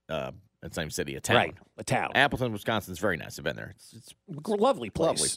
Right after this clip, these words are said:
Speaker 1: lovely part of
Speaker 2: Lovely,
Speaker 1: Maricopa.
Speaker 2: lovely part of town. But you can't house two full N F L traveling parties. You just, you just can't do that. It's not feasible,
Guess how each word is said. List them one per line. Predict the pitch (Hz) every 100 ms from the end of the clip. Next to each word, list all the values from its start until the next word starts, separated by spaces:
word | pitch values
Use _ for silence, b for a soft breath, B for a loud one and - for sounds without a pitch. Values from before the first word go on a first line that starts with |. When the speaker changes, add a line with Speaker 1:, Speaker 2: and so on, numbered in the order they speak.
| -
Speaker 1:
lovely | 123 127 -
part | -
of | -
Speaker 2:
Lovely, | 117 104
Speaker 1:
Maricopa. | 143
Speaker 2:
lovely | 156 -
part | -
of | -
town. | 90
But | 185 185
you |
can't | 135 196 135
house | 143 131
two | - 147
full | - 143 131
N | 123
F | 113
L | 113
traveling | - 107 90 87
parties. | - 98 73 71
You | 113
just, | 110 -
you | 131 110
just | 107 -
can't | - -
do | 107
that. | 82 78
It's | -
not | - 76
feasible, | - 143 98 76 71